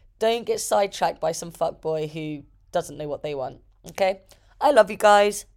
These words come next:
I really enjoyed this podcast and, um, catch you at the next one. Oh, also, just to, like, kind of sign off, can you please, <laughs> can you please give me five stars? No, can you review this?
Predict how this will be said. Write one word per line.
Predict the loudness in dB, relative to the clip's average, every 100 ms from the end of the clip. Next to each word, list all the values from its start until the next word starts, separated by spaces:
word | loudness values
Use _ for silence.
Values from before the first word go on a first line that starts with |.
| -2
I | -2
really | 0 -4
enjoyed | -2 -2 -4
this | -6
podcast | -2 -2 0 0 0 -2 -10
and, | -10 -6 -2
um, | -2 -4 -16 _ _ _ _ _ _ _ _
catch | -4 0 0 0 -4
you | 0 4
at | 4
the | 2
next | 0 0 -2
one. | 2 2 0 -6 2
Oh, | 4 4 0 -6
also, | -4 -4 -8 -10 -12 -14 -12
just | -8 -8 -4
to, | -2
like, | -2
kind | -4 -10 -8
of | -10
sign | -8 -8 -6
off, | -10 -12
can | -10 -8
you | -8
please, | -10 -10 -10 -10 -14 -16 -16
<laughs> | -12 -12
can | -8 -6 -4
you | -6
please | -2 0 0
give | -2 -6
me | -6
five | -2 0 0
stars? | -2 0 0 -2 -12 -20 -4
No, | -4
can | -4 -4 -4
you | -4 -6
review | -10 -10 -12
this? | -8 -8 -8